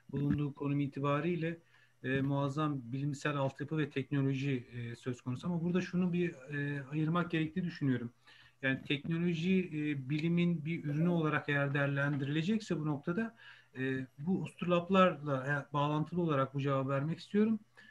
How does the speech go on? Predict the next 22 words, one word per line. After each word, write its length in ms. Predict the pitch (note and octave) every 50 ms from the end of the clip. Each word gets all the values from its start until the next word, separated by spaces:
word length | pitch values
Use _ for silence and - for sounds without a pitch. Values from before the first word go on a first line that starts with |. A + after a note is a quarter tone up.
| - _
Yani 120 | D3 D#3 D#3
usturlapların 500 | D3+ - - F3 F#3 F#3 F#3 G#3 G3+ G3+
yapılabilmesiyle 1200 | F#3 F3 F3 F3+ F#3+ F#3 F#3+ F#3 D#3 D3 E3+ E3+ E3+ F3 F3+ F3+ F3+ - - - A3+ A3 G3 E3+
o 260 | D#3+ E3 F3+ F#3 F3+
teorik 380 | F#3 - E3+ E3 F3+ G#3 G#3 G3
altyapının 960 | F#3 F3 F3 F3 - - - - - - E3+ D#3 E3 - E3 E3+ E3 E3 D#3
oluşması 600 | D3 D#3 E3 F3 F#3 F#3 - F3 F3 E3+ - G3+
arasında 580 | G3 E3+ E3 D#3 - - G3 G#3 G#3+ G#3+ G3 G3
çok 220 | - G3+ E3+ C#3+ C3
ciddi 380 | C#3+ - - - G3+ F#3+ F#3
bir 240 | F3+ F3+ F3 - - _ -
uçurum 360 | D3+ C3+ - - F#3 F#3 E3+ C#3+
var. 120 | B2+ B2+
Yani 320 | D3 D#3 D#3 E3 D#3+ D3+ - - - - _ _
siz 360 | - - - F#3+ F#3+ F#3 - - _
teorik 380 | - - D#3 D#3+ F3+ G3+ G3 F#3+
bir 60 | F3+
altyapıya 460 | D#3+ D#3+ E3 - - E3 - E3 D3+
sahip 360 | - - D#3 D#3 D#3 D#3 -
değilseniz 420 | G3 G3+ G3 G3 - D3 C#3+ C#3 -
ki 160 | - - E3+
mesela 520 | D#3 D#3+ D#3 - D#3+ D#3+ D#3+ D#3 D#3 D#3